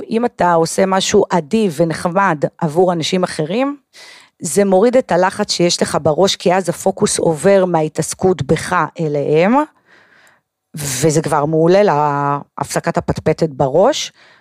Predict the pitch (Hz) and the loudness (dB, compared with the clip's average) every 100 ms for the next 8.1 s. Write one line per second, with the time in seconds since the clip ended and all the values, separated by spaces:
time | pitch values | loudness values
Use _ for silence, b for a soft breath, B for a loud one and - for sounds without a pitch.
0 | b - 135 165 151 185 202 165 220 220 | b -16 -2 0 2 0 0 0 2 2
1 | 208 - 190 - 302 - 170 147 131 196 | 0 -2 -4 -2 -2 2 2 2 0 0
2 | 160 190 180 180 175 165 160 170 - 202 | 4 4 4 0 -2 -2 0 0 0 2
3 | 175 180 302 - - 170 165 156 180 170 | 2 2 -2 -2 -12 -6 -4 2 4 4
4 | 208 285 262 - - - - 165 165 165 | 4 2 0 -6 -14 -6 0 2 2 2
5 | 196 220 180 160 180 202 170 165 196 190 | 4 2 2 -2 0 0 -2 -4 -4 -2
6 | 190 185 190 196 220 254 185 170 214 233 | 2 4 4 2 0 0 0 0 0 -2
7 | 262 247 254 - 233 240 247 202 165 214 | 0 0 -2 -2 -2 0 0 0 0 0
8 | 185 | 0